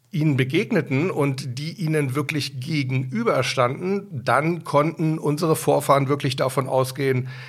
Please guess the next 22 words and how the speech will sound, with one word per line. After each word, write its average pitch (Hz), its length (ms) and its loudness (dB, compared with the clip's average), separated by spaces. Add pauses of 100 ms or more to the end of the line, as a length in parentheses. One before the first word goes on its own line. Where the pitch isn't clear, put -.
(300)
das 117 140 -2
ist 151 160 -2
ein 127 80 2
fremder 127 400 2
Stamm, 143 640 2
also - 220 -4
fremde 131 360 2
Stammesmitglieder, 151 1120 0
und 127 460 0 (240)
die 143 280 -2
wollen 135 460 2
uns 139 320 -2
eher 127 380 2
nichts 135 420 0
Gutes. 143 420 0
Es - 220 -6
besteht 131 500 -4
also 127 320 -2
mal 117 360 -2
wieder 123 380 0 (520)
potenzielle 139 800 2
Lebensgefahr. 127 960 0